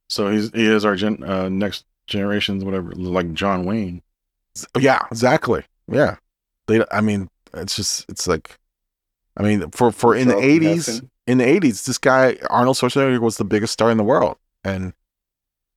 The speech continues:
Speaker 2: and I, and I, I like to, uh, you know, when they went through his Hollywood career,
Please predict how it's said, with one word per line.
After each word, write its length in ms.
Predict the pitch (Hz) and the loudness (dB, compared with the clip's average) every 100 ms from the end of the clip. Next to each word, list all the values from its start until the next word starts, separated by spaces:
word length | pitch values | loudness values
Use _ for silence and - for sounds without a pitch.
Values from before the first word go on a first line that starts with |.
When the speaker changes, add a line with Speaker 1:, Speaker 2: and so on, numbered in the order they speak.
| _ | _
Speaker 2:
and 100 | 175 | 2
I, 60 | 175 | 4
and 320 | 151 170 160 | 2 2 2
I, 160 | 139 | 2
I 160 | - 135 | 2 2
like 220 | 135 143 | 4 2
to, 180 | - 127 | 0 -2
uh, 100 | - | 0
you 120 | - 127 | 0 2
know, 160 | 110 | 0
when 300 | 107 - 117 | -2 -2 0
they 100 | 113 | 2
went 200 | 110 131 147 _ _ _ _ | 2 0 -2 _ _ _ _
through 200 | 120 165 | 2 4
his 180 | 160 120 | 2 -2
Hollywood 420 | - 107 107 98 | 0 0 2 -2
career, 560 | - 98 120 110 90 82 | -4 -4 0 0 0 -4